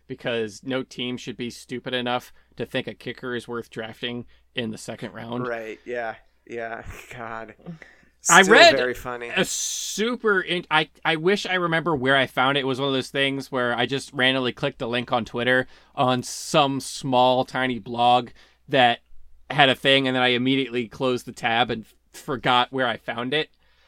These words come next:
Speaker 1: But I read this article by a scout who was, um, analyzing his own scouting report of Aguayo last year, and he was, and it was really interesting because it was very about the mechanics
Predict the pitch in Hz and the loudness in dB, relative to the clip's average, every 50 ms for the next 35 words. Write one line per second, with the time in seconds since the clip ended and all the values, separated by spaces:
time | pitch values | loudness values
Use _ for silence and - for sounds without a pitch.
0 | _ _ _ _ - - 156 147 135 139 147 151 156 180 208 185 190 160 160 151 | _ _ _ _ 0 2 4 4 4 4 2 4 4 2 2 2 0 -2 0 2
1 | 160 156 147 - 160 143 135 131 120 120 120 - 147 151 156 151 151 151 143 113 | 2 2 2 2 2 2 2 2 0 -2 -2 2 4 4 6 6 4 2 0 -2
2 | 117 120 - - - 208 185 160 143 - - 139 143 143 135 127 123 120 110 - | -4 -8 -8 -6 0 2 4 4 4 2 -2 -6 -4 -4 -2 -2 -4 -4 -8 -8
3 | - 131 127 123 117 123 123 - - 156 165 170 165 160 151 147 127 147 139 135 | -6 -4 -2 -2 -2 -4 -6 -4 0 0 2 2 4 4 2 2 0 -2 -6 -6
4 | 143 127 120 131 135 143 143 143 143 131 _ _ _ _ _ _ _ - - - | -6 -4 -2 -2 0 0 -2 -2 -4 -8 _ _ _ _ _ _ _ -20 -18 -18
5 | - - - 135 131 139 147 151 151 156 156 - - 175 165 160 - - - 127 | -16 -8 -2 0 0 2 0 0 -2 -4 -6 -6 -4 -4 -4 -4 -4 -2 0 0
6 | 131 135 139 113 127 120 120 123 127 135 135 127 117 120 117 123 123 - - - | 0 0 -2 -4 -2 0 2 2 2 2 2 0 -2 -2 -2 -2 -4 -4 -8 -14
7 | - 127 131 156 185 202 - _ _ _ _ _ _ _ _ _ _ _ - 143 | -10 -8 -6 -6 -6 -8 -10 _ _ _ _ _ _ _ _ _ _ _ -6 -4
8 | 139 139 135 135 135 135 143 143 151 151 147 139 127 - _ _ _ _ _ _ | -2 -2 -2 -2 -4 -6 -8 -6 -6 -4 -4 -6 -6 -10 _ _ _ _ _ _
9 | _ _ - 143 139 139 143 131 - 156 202 220 196 185 220 202 202 - - 160 | _ _ -4 -2 -2 -2 -2 -6 -4 -2 -2 -2 0 -2 -2 -4 -6 -6 -4 -4
10 | 143 120 127 156 139 120 139 127 120 113 117 143 151 160 170 165 147 113 147 143 | -4 -4 -4 -6 -6 -4 -4 -6 -6 -4 -4 -2 0 0 0 0 0 0 0 0
11 | 139 - - 160 131 120 110 - - - 120 117 131 165 - - - - - - | 0 -2 -4 -6 -4 -4 -6 -6 -8 -8 -6 -4 -4 -4 -6 -8 -12 -18 -18 -18